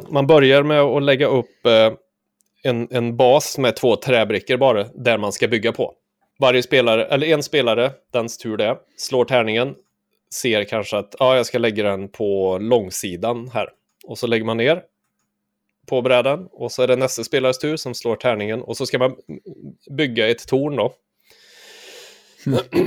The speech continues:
Speaker 1: <clears throat> Det finns lite special... Eh, två specialgrejer. Det finns en, eh, vit plastplupp och en gul plastplupp. Slår man den på tärningen, då får man lägga den någonstans på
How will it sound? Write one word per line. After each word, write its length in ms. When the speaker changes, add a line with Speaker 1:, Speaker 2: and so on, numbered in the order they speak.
Speaker 1:
<clears throat> 60
Det 100
finns 260
lite 200
special... 600
Eh, 300
två 140
specialgrejer. 640
Det 100
finns 260
en, 280
eh, 280
vit 340
plastplupp 680
och 180
en 140
gul 260
plastplupp. 540
Slår 220
man 120
den 160
på 80
tärningen, 580
då 160
får 120
man 180
lägga 320
den 260
någonstans 880
på 320